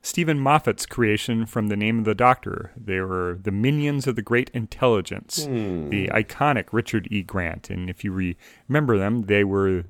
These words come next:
Speaker 1: featureless, ghastly, pale, white faces with black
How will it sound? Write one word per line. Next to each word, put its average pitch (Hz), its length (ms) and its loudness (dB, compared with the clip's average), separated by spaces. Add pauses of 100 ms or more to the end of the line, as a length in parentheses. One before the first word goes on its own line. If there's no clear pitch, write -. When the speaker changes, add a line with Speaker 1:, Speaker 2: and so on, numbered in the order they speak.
(260)
Speaker 1:
featureless, 123 580 2
ghastly, 110 640 2
pale, 104 500 4
white 101 360 2
faces 104 580 -2
with - 300 -8
black 95 340 2